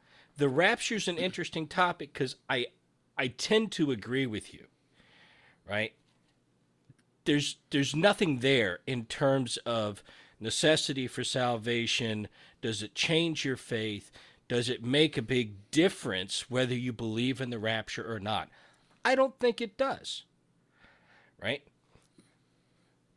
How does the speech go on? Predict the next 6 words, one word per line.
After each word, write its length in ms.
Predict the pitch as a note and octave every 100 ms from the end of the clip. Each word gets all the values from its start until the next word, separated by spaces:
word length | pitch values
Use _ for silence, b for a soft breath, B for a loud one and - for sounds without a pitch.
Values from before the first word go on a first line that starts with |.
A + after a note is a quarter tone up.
| _
Do 100 | -
you 120 | B2 A#2+
believe 640 | A#2 G#2+ D3+ G#3+ A3 G3
that 180 | F3 E3
the 100 | C3+
Eucharist 840 | A#2+ E3+ G#3+ - F3 E3 - -